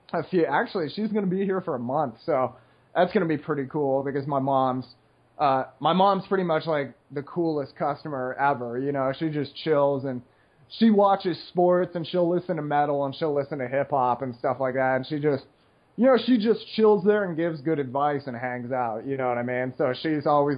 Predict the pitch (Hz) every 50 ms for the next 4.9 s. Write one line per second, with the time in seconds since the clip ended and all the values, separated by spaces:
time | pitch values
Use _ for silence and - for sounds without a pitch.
0 | 127 143 127 127 127 127 - - 139 127 120 123 131 123 120 120 123 120 120 120
1 | 120 120 120 139 139 135 127 123 120 - _ _ _ _ _ _ - - 160 160
2 | 160 156 156 151 139 139 139 - 180 160 165 147 143 143 - 156 147 127 156 143
3 | 131 123 123 123 120 - - 135 123 123 120 120 123 120 120 120 120 135 127 123
4 | 120 120 127 127 123 123 117 117 117 - - 147 135 127 123 123 -